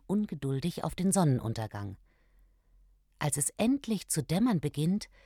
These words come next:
gräbt Kosmo hinter dem Baumhaus ein kleines Loch und steckt das Samenkorn behutsam in die Erde. „Jetzt müssen wir nur noch warten, bis die Blume anfängt zu blühen“, flüstert Klacks andächtig.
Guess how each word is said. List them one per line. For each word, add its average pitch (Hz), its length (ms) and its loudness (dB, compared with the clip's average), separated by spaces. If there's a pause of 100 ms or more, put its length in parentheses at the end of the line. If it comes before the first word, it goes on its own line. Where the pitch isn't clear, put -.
(340)
gräbt - 380 0
Kosmo 254 480 0
hinter 180 200 2
dem 143 200 2
Baumhaus 160 560 0
ein 135 240 -2
kleines 160 420 -2
Loch 139 380 -4 (540)
und 165 160 4
steckt - 360 -4
das 135 160 -2
Samenkorn 156 680 0
behutsam 135 600 -2
in 156 180 0
die 156 180 -4
Erde. 107 360 -8 (1600)
„Jetzt - 520 0
müssen 359 360 8
wir 311 140 10
nur 330 260 10
noch 415 260 4
warten, 349 460 4 (380)
bis - 180 2
die 285 140 -2
Blume 330 400 2 (160)
anfängt 302 640 2
zu - 180 -4
blühen“, 233 680 -2 (1120)
flüstert - 560 -2
Klacks - 320 -4
andächtig. - 840 -4